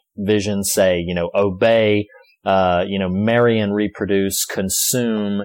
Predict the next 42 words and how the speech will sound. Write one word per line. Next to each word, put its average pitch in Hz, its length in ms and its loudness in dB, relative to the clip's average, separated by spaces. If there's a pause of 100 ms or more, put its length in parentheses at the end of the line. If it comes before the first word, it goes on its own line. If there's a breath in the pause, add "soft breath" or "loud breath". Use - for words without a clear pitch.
(100)
you 107 100 -4
know, 95 120 -4
all, 120 280 0
all 151 240 4
of 120 80 0
these 117 240 0
kinds 113 340 -4
of 101 140 -6
pervasive 101 640 0
subliminal 95 500 -2
messages, 87 600 -6 (340 loud breath)
um, 95 280 0 (120)
that, 104 360 0
as 104 180 0
the 98 100 -4
film 185 300 2
says, 98 440 0
are 110 140 0
intended 104 460 -4
to 101 60 -12
sort 110 200 -2
of 95 140 -6
keep 190 280 0
you 117 140 2
in 101 80 2
a 98 80 -6
kind 107 220 -4
of 95 100 -2
waking 104 600 -2
sleep. 113 500 -4 (280 loud breath)
And 151 240 2 (200)
i-, 120 140 -6
it's 156 340 0
interesting 214 320 0
to 139 40 2
me 147 120 2
because 135 260 0
we 123 100 0
talked 175 320 -4
last 160 360 0
week 98 240 0 (520)
about 120 440 4